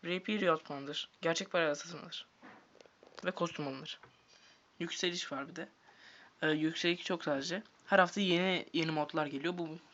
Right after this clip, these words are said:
bu haftaki mod. Ana sayfaya girelim.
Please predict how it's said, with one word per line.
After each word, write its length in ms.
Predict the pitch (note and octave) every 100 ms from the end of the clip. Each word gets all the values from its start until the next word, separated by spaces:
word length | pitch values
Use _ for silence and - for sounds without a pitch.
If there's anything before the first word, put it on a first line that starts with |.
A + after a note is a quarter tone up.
| - D#3
bu 140 | D#3
haftaki 320 | - - C3+
mod. 200 | D3 F3+ - - _ _ - - - -
Ana 160 | - F#3
sayfaya 340 | E3+ D#3 C#3+
girelim. 300 | C#3+ C#3+ G3+